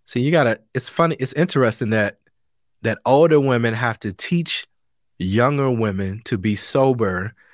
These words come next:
and to love their husbands. Is love something that we have to learn? To love their children.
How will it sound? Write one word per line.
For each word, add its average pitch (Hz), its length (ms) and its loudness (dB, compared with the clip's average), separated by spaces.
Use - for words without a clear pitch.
and 113 220 -2
to 123 160 2
love 110 460 2
their 113 200 4
husbands. 120 800 -4
Is 107 260 -2
love 120 340 2
something 131 360 -2
that 120 140 0
we 131 100 0
have 131 220 0
to 104 100 -4
learn? 113 720 -2
To 117 160 0
love 117 300 2
their 117 160 2
children. 117 600 0